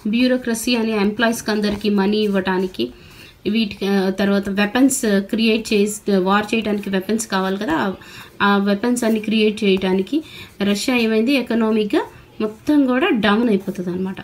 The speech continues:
ఈ, ఈ down అయిపోయిన ఈ సిచ్యువేషన్ వల్లనే ఈ నైన్టీన్ హండ్రెడ్ అండ్ సెవెంటీన్లో వాళ్ళు ఈ revolt అన్నది, ఈ revolution అన్నది తీసుకొచ్చారనమాట. Another one, what here, children?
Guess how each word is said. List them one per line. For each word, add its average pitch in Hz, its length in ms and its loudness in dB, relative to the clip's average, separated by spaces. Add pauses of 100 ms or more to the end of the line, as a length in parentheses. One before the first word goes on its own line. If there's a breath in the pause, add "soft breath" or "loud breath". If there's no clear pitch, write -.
(120)
ఈ, 233 280 -2 (460 loud breath)
ఈ 233 100 0
down 220 380 2
అయిపోయిన 254 300 2
ఈ 233 300 0
సిచ్యువేషన్ 233 720 -2
వల్లనే 190 400 0 (380 loud breath)
ఈ 233 100 2
నైన్టీన్ 220 440 2
హండ్రెడ్ 220 300 0
అండ్ - 200 -2
సెవెంటీన్లో 214 760 0 (500 loud breath)
వాళ్ళు 208 340 0 (360 soft breath)
ఈ 247 260 2 (380)
revolt 208 440 2
అన్నది, 214 440 0
ఈ 226 240 -2
revolution 202 540 0
అన్నది 190 280 0
తీసుకొచ్చారనమాట. 185 760 -2 (200)
Another 247 260 0
one, 233 240 -2
what 214 300 -4
here, 214 160 -4
children? 220 300 -4